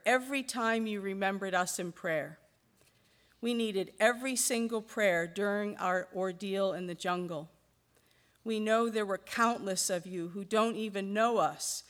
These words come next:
who prayed and offered support, and we thank you." What a powerful firsthand testimony of the sustaining powers of our prayers for those who are imprisoned and mistreated.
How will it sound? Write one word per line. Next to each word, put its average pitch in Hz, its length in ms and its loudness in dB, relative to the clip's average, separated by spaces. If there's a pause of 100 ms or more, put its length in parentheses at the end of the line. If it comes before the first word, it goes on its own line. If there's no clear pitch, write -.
(200)
who 220 120 -8
prayed 220 640 2
and 180 220 -6
offered 226 440 2
support, 214 720 -2 (1040)
and 196 220 -2
we 190 140 -4
thank 175 500 -4
you." 156 200 -12 (1600)
What 226 140 0
a 233 40 0
powerful 226 920 2 (240)
firsthand 233 720 0
testimony 175 840 -2 (360)
of 202 160 -2
the 208 80 -2
sustaining 226 760 0
powers 202 540 4
of 190 140 2
our 175 120 4
prayers 208 520 0
for 190 120 -6
those 202 380 2
who 214 100 -2
are 190 160 4
imprisoned 196 680 -4
and 180 140 -6
mistreated. 175 760 -6